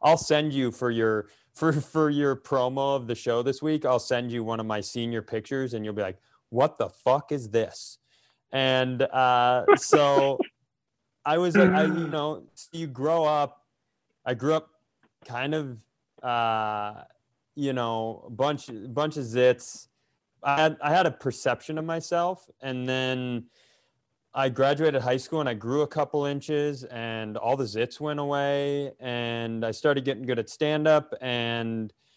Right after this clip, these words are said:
Speaker 1: I didn't really have any idea of, uh,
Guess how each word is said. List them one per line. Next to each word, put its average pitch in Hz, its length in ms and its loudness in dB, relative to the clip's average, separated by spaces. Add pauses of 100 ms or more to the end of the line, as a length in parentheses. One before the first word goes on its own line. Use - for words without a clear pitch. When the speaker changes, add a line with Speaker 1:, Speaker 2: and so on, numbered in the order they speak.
(120)
Speaker 1:
I 160 100 4
didn't 185 220 2
really 143 300 4
have 123 220 0
any 123 280 -2
idea 113 600 -2
of, 107 1120 -2 (420)
uh, 104 440 -2